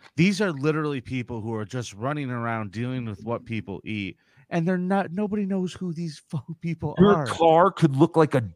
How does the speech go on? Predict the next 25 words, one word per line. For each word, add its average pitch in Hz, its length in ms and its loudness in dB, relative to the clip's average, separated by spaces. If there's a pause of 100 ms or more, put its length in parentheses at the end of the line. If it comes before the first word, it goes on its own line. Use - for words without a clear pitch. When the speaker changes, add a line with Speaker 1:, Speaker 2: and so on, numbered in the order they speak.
Speaker 2:
dumpster, 143 680 -4 (540)
and 147 160 6
Speaker 1:
You 156 60 8
Speaker 2:
no 160 120 10
Speaker 1:
could 151 100 8
be 160 80 6
Speaker 2:
one 160 80 6
would 151 60 8
know. 156 40 8 (100)
Speaker 1:
driving, 202 380 8 (460)
you, 202 280 -2
you 175 260 -2
could 277 180 -4
be 226 120 -2
driving 175 400 4
around 160 320 2 (100)
in 160 260 -2
the 151 120 2
equivalent 170 400 -2
of 131 100 -6
Stuttering 175 480 0
John's 160 320 2
apartment 151 440 0
on 123 160 0
wheels. 113 400 0